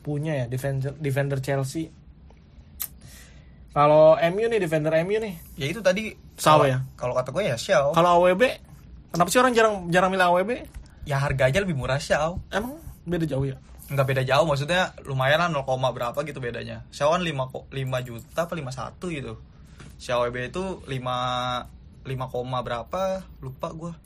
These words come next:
Speaker 1: Oh.
Speaker 2: Lima enam, lumayan kan
Speaker 1: Lima enam
Speaker 2: nol koma lima
Speaker 1: di
Speaker 2: bedanya.
Speaker 1: Saka. Iya, Shaw lima koma satu. Iya, benar, benar, benar. Terus Shaw dapat B P mulu lagi.
Speaker 2: Cuman ya nggak ada salahnya juga kalau lu mau ngambil A W B juga. Secara juga kan itu kan fullback.
Speaker 1: Sama-sama beda posisi doang, beda kiri kanan.
Speaker 2: Iya.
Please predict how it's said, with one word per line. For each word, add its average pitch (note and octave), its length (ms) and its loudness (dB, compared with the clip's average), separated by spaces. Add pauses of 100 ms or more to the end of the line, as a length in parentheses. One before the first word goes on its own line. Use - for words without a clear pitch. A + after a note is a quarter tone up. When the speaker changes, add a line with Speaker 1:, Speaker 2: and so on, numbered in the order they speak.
Speaker 1:
Oh. G#3+ 240 2
Speaker 2:
Lima C3+ 160 -2
enam, C#3+ 320 -6
lumayan C3+ 400 -2
kan A#3+ 100 -6
Speaker 1:
Lima A3 160 -4
enam D#3+ 60 2 (100)
Speaker 2:
nol E3 80 4
koma D#3+ 40 0
lima C3+ 180 0
Speaker 1:
di D3 100 0
Speaker 2:
bedanya. C#3 300 2
Speaker 1:
Saka. D3+ 180 2 (760)
Iya, C3 220 -4
Shaw D3+ 200 -2
lima C#3+ 160 -2
koma B2+ 180 -6
satu. C3+ 300 -6
Iya, B2+ 160 -6
benar, A#2 180 -12
benar, A2+ 160 -14
benar. - 200 -16 (840)
Terus D#3 160 -2
Shaw F#3+ 160 4
dapat E3 220 2
B D3+ 160 0
P D3 100 0
mulu D#3 240 -2
lagi. C3 380 -4
Speaker 2:
Cuman D#3+ 180 -6
ya G3 140 0
nggak B2+ 160 0
ada B2+ 80 -4
salahnya A#2+ 320 -6
juga C#3+ 400 -4
kalau B2 180 -4
lu A#2+ 80 -10
mau A#2 160 -10
ngambil A2+ 220 -12
A A2+ 80 -8
W A2+ 120 -10
B A#2+ 120 -12
juga. B2+ 300 -8
Secara C3 340 -4
juga C3+ 160 -6
kan D#3+ 160 -2
itu E3 160 -8
kan F3 180 -2
fullback. C3 460 -6 (420)
Speaker 1:
Sama-sama C3 480 -2
beda C3+ 220 0
posisi C3 320 -2
doang, C3+ 160 2
beda C#3 240 -2
kiri C3+ 180 -4
kanan. C3 380 2
Speaker 2:
Iya. A#2 340 -8